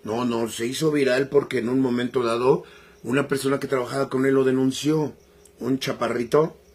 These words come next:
este, eh, pues que la verdad, este, pues de una otra forma son de esos, de esos seres humanos que necesitan mucha comprensión y, y que necesita uno adaptarlos a la sociedad para que no sean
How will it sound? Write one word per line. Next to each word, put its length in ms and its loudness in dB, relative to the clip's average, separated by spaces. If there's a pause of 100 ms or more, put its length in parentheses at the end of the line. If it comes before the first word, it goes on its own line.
(400)
este, 720 -4 (400)
eh, 760 -6 (800)
pues 140 -4
que 120 -4
la 80 -4
verdad, 320 -2
este, 540 -2 (340)
pues 160 -4
de 60 2
una 100 2
otra 160 -4
forma 480 -2
son 220 -4
de 80 -2
esos, 240 -4 (500)
de 80 2
esos 180 -2
seres 280 0
humanos 400 -2
que 80 -6
necesitan 480 -4
mucha 240 -4
comprensión 720 -4 (500)
y, 420 -4
y 100 -6
que 120 -4
necesita 640 -4
uno 240 0
adaptarlos 800 -2
a 100 -4
la 140 -6
sociedad 680 -6
para 240 -4
que 140 -8
no 160 -8
sean 320 -2